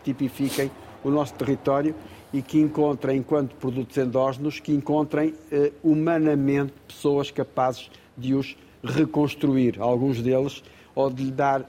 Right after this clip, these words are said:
vida de novo. Eh, são processos, por vezes, complicados, eh, exigem alguma, hum, modernização do próprio produto, mas o importante é que sabem mexer no barro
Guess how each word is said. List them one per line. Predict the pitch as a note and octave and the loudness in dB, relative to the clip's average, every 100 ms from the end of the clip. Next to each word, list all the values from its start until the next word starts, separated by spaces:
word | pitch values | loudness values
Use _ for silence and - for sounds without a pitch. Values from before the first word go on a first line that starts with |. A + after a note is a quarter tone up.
| - | -12
vida | A2 B2+ D3+ C#3+ D3+ | -4 4 4 4 0
de | A#2+ | -2
novo. | C#3 C#3 A#2+ G2+ G#2 - - - - | 0 2 2 -2 -14 -20 -20 -20 -12
Eh, | B2+ B2 A#2+ A#2 A#2 A2+ | -2 0 0 0 -2 -4
são | - D#3 | -2 -4
processos, | C#3+ - - D3 B2+ - - - - - - | -4 -6 0 0 0 -8 -14 -16 -20 -20 -8
por | C3+ B2 | -4 -2
vezes, | C3 C3+ A#2+ - | 0 0 -2 -8
complicados, | A#2+ A2 B2+ B2 D3 D#3+ E3+ - | -6 -6 -4 -2 0 0 -2 -10
eh, | - C3 C3 C3 C3+ B2+ B2+ B2 A#2 - - - | -8 -6 -4 -2 -2 -2 -2 -2 -4 -10 -20 -4
exigem | C3 B2 D3+ - C3 | -2 4 2 4 2
alguma, | C3 B2 A#2 C3 B2 A#2+ A2+ | 2 2 0 0 2 2 2
hum, | A2 A2 G#2 F#2+ F2 - _ _ _ _ _ _ _ | 0 -4 -6 -8 -12 -20 _ _ _ _ _ _ _
modernização | - D#3 E3+ D3 C#3+ D3 D3+ D3 C#3 - D3 | -2 4 4 4 2 4 4 4 0 0 0
do | C3+ B2+ | 0 -2
próprio | - C3+ B2+ B2+ B2+ | -2 0 0 -2 -6
produto, | - B2+ A#2 C3+ C#3 - F#3 - - - _ - | -2 -2 0 0 0 -2 -6 -8 -20 -20 _ -2
mas | D3 C#3 | -2 2
o | |
importante | E3 D3+ D3 - D#3 D#3+ F3 | 2 2 -4 0 0 0 -4
é | |
que | E3+ | -4
sabem | - F3 D#3+ D#3+ | -4 -2 0 0
mexer | D3+ - | 0 0
no | D3 | 0
barro | B2 B2 B2 B2 C3 | 0 2 0 -2 -8